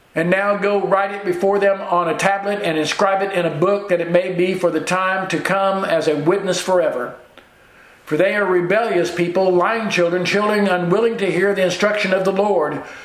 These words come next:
who say to the seers, 'Do not see,' and to the prophets, 'Do not prophesy to us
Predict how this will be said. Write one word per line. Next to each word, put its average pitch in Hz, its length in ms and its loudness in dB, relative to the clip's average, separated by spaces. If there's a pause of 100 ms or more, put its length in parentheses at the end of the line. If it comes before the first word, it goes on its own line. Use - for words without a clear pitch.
(100)
who 180 160 2
say 220 460 0
to 220 100 0
the 226 80 0
seers, 190 400 0
'Do 196 140 0
not 214 260 0
see,' 175 260 0
and 185 100 0
to 170 60 2
the 170 120 4
prophets, 196 380 0
'Do 196 120 0
not 202 240 0
prophesy 180 560 0
to 160 100 2
us 170 400 0